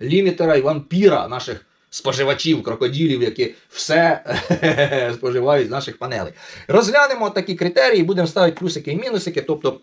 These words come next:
е, як я вже сказав, да, е, всі плюси і мінуси кожного прилада, і потім зробимо висновки, які вам підходять. Перше, ціна.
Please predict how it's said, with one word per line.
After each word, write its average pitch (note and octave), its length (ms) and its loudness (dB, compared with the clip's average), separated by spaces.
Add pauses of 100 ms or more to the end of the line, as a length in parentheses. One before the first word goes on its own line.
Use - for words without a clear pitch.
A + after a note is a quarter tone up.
е, G#2+ 480 -6
як G#2 140 -10
я A#2+ 60 -6
вже G#2+ 100 -8
сказав, C3+ 380 0
да, C3+ 180 -4 (340)
е, - 240 -14
всі D#3 160 -6
плюси B2+ 280 -6
і B2+ 60 -4
мінуси B2+ 320 -8
кожного A#2 340 -4
прилада, F#3+ 520 2 (200)
і A#2 100 -12
потім A#2+ 280 -6
зробимо A#2 300 -2
висновки, A2 360 -6
які A2+ 180 -6
вам A2 140 -4
підходять. G2+ 440 -6
Перше, C4+ 460 4
ціна. B3+ 560 0